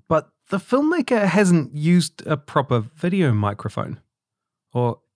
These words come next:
any kind of lighting at all. A bit weird. Maybe it's just that land photography isn't their forte.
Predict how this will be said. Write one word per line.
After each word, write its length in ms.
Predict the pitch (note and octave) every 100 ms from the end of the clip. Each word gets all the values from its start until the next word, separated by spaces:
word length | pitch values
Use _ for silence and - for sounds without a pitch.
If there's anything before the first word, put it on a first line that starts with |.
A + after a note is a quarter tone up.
| _
any 480 | C#3 C#3+ C#3+ C#3 C3+
kind 380 | C3 C#3 B2+ B2
of 140 | A2+
lighting 400 | B2 A#2+ A#2 A2
at 100 | A2
all. 320 | C#3+ C#3+ - - _ _ _ _ _ _ _ _
A 80 | -
bit 220 | F2+ F#2+ -
weird. 460 | G2 G2+ C#3+ F3 - _ _ _ _ _ _ _
Maybe 320 | F#3 A3+ A#3+
it's 140 | A#3 -
just 240 | G3+ -
that 260 | D#3+ C3+ B2+
land 460 | C3 C#3+ D#3 D#3+
photography 600 | D3+ C3+ B2 A2 G#2 A2 A2
isn't 220 | A#2 B2
their 120 | A2+
forte. 400 | - D4 - A#2+